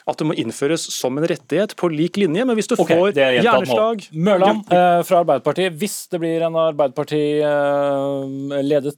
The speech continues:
Speaker 2: regjering fra høsten, hvor høyt opp på prioriteringslisten er da egentlig tannhelsetjeneste? Blir det bare å øke for de aller yngste, altså fra atten år opp?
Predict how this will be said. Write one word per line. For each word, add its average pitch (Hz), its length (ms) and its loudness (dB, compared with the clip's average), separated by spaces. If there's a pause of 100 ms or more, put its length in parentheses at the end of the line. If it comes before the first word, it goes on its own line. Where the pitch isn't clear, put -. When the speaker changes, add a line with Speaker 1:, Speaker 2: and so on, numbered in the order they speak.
Speaker 2:
regjering 139 580 0
fra 139 160 -2
høsten, 139 320 -4
hvor 143 200 2
høyt 156 340 -2
opp 151 120 -2
på 147 100 -12
prioriteringslisten 139 800 -4 (100)
er 107 200 -2
da 151 200 0
egentlig 151 580 -6
tannhelsetjeneste? 147 800 -4
Blir 135 280 -4
det 160 100 -2
bare 127 300 2
å 147 420 0
øke 139 540 0
for 160 100 -4
de 156 60 0
aller 143 240 2
yngste, 147 340 -6
altså 143 540 -2
fra 139 400 2
atten 139 220 -6
år 139 200 -2
opp? - 120 -10